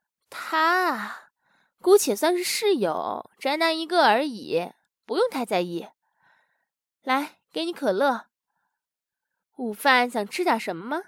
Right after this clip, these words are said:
中餐还是西餐？到时候我来叫外卖。暂时不饿啊，那就等饿了再叫外卖吧。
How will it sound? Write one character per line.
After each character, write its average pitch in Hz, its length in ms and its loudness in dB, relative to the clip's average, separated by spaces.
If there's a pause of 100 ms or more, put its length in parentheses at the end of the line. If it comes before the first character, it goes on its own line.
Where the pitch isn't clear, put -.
(1040)
中 370 240 -2
餐 294 220 -6
还 226 120 -2
是 208 120 -10
西 208 240 -10
餐？ 208 460 -6 (760)
到 240 160 2
时 226 140 -6
候 196 440 0 (200)
我 - 100 -6
来 214 100 0
叫 311 160 2
外 311 140 2
卖。 320 300 -2 (1900)
暂 349 260 0
时 302 160 -4
不 226 180 0
饿 339 260 2
啊， 202 420 0 (680)
那 269 600 0
就 320 180 -4
等 190 140 0
饿 381 220 2
了 269 80 2
再 220 140 -2
叫 202 140 4
外 196 120 2
卖 190 160 -2
吧。 - 340 -10